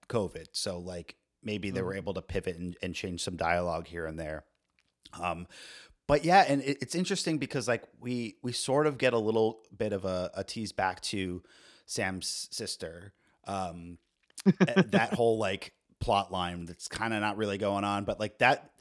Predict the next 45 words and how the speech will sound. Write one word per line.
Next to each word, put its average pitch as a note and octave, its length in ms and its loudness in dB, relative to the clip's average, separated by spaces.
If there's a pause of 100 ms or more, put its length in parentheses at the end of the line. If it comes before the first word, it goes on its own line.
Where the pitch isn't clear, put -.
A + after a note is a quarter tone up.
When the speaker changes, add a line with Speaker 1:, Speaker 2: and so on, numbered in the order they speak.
(460)
Speaker 1:
that D#3 220 8
in D#3 160 2
and C#3 120 2
of A#2+ 180 2
itself B2 500 0
is G2 140 -4
interesting F#2+ 500 -6
because, F#2+ 300 -6
like, F#2+ 300 -4
Sam, C3 600 0
who B2+ 140 -4
was G2+ 520 -4
an A#2 120 -4
Avenger, C#3+ 480 2
and F#2 140 -6
again, G2 300 -6
we F#2+ 80 -8
keep F#2 180 -14
talking F#2 240 -8
about, F2 140 -4
like, F#2 120 -6
how F3+ 100 -2
do B3 80 -4
you A3+ 60 -6
get C#4 160 -6
paid? D3+ 320 -2
But, B2+ 140 0
like, G#2+ 280 0 (300)
he, F3+ 640 -4 (840)
he, E3 200 4
he G#3 200 -4
was F3 140 2
affected A2 360 -2
by F2+ 160 -2
this, F2+ 200 -6
and G#2+ 100 -8
so C3+ 160 0
was C3 160 -2
Bucky. B2+ 340 -2
Like, F2 180 -6 (160)
they G2+ 160 -4
were G#2 140 -6
gone, G2+ 320 -2
and, F2 120 -8
like, E2+ 240 -8